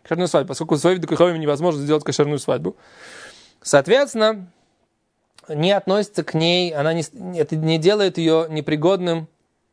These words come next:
по отношению к труме. Камашма сообщает нам «де пасель», «мид Раби Йоханан». Как говорит Раби Йоханан, «Дома Раби Йоханан, мишум Раби Ишмаэль». Тем временем, «Минаин, ловит Куховым, вебет, шибоу, альба, эль Коэнес, валь Левия, валь Бас Исроэль, шипослуо».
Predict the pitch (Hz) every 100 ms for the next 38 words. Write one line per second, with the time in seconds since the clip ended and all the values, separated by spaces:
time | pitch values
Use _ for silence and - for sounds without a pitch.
0 | _ - 226 151 170 147 147 123 131 143
1 | 285 - 202 170 170 160 208 262 285 240
2 | - 175 170 170 160 - _ _ _ _
3 | _ _ 160 208 220 185 147 143 135 151
4 | - _ _ _ _ _ _ _ 143 156
5 | 165 151 120 131 131 143 151 160 247 285
6 | 233 202 175 160 - 233 196 165 156 -
7 | 143 131 156 165 147 156 214 208 170 143
8 | 165 151 151 196 196 156 147 185 151 -
9 | 139 175 165 143 151 165 160 143 160 165
10 | 139 139 139 139 175 165 139 131 151 147
11 | 156 160 139 147 165 151 147 -